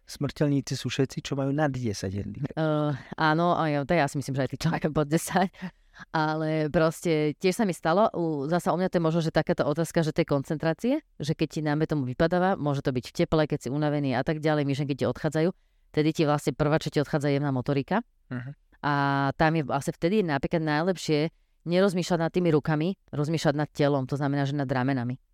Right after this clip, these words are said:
Speaker 2: Lebo vlastne stále vieš, ako nás to učili úplne na začiatku.
Speaker 1: Hej.
Speaker 2: Máš trojuholník a
Speaker 1: Áno.
Speaker 2: tým v podstate točíš, tvoje zápestia sú pevné.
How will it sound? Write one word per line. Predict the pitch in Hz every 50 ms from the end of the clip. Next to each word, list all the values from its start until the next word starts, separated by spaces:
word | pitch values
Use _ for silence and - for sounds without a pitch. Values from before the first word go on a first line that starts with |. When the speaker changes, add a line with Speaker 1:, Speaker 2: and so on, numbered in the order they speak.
| _ _
Speaker 2:
Lebo | - 139 135 135 147
vlastne | 139 143 - - 151
stále | - - - 160 151 160 156 139
vieš, | 151 156 147 151 -
ako | 151
nás | 147 143 127
to | - -
učili | - 143 139 - - 143 139
úplne | 135 135 - 156 147 135
na | 123
začiatku. | 123 139 - - 139 127 - - - 131 123
Speaker 1:
Hej. | 127
Speaker 2:
Máš | 123 127 117 -
trojuholník | - 160 156 160 160 165 165 160 156 156 151 147 - _ _ 123 120 120 _
a | - 131
Speaker 1:
Áno. | - -
Speaker 2:
tým | 160 156 156
v | - 156
podstate | 156 - - 160 - 143 135 -
točíš, | 156 160 - - 156 147 - -
tvoje | 143 139 139
zápestia | 139 139 135 - 143 - - 143
sú | - - 127
pevné. | - 131 131 127 131 123